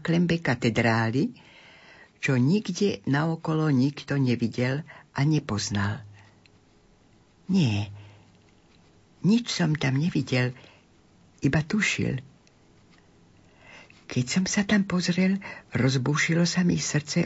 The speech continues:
od vzrušenia. Zalialo ma teplo, neopísateľná slasť.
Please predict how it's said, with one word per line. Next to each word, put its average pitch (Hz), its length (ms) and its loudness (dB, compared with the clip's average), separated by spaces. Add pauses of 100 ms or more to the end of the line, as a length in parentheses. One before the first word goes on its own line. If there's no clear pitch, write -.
od 147 80 0
vzrušenia. 120 800 0 (1300)
Zalialo 135 640 2
ma 156 160 0
teplo, 165 480 0 (720)
neopísateľná 151 1200 2
slasť. - 840 -6